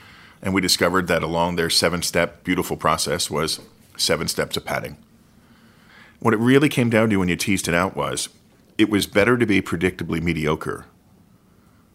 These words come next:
than it was usually brilliant and occasionally really wrong. And if you were to look at that kind of idea, a normal distribution of performance, which was be aggressive,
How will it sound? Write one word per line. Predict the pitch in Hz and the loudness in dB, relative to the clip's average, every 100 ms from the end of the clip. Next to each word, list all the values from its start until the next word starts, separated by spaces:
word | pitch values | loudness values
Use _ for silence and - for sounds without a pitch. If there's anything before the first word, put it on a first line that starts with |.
| _ _ _ | _ _ _
than | 87 87 | 0 0
it | |
was | 85 82 80 - | 2 2 0 -6
usually | 87 92 82 90 | -2 -2 2 2
brilliant | 90 82 80 82 | 2 2 0 -2
and | 76 | -4
occasionally | - 80 78 78 | -6 -4 -4 -4
really | 78 76 | -2 -2
wrong. | 73 69 65 - _ _ _ _ _ _ _ _ _ _ _ _ _ _ - | -4 -6 -8 -12 _ _ _ _ _ _ _ _ _ _ _ _ _ _ -8
And | 90 | -6
if | 85 | -6
you | 92 | -6
were | 90 | -4
to | |
look | 95 110 | -4 0
at | 107 - 82 | -2 -4 -8
that | 95 98 113 | -2 -2 -4
kind | 101 | -10
of | 85 | -6
idea, | 82 80 78 | -6 -4 -6
a | 95 | -4
normal | 98 104 107 107 98 | -6 -4 -2 -2 -2
distribution | 90 - 85 85 85 | -2 -4 -2 0 0
of | |
performance, | 78 - 117 85 65 | -4 -2 -2 0 -2
which | 80 - | -4 -4
was | 78 | -6
be | - 87 85 | -6 -6 -4
aggressive, | 95 113 - - | -4 -4 -6 -12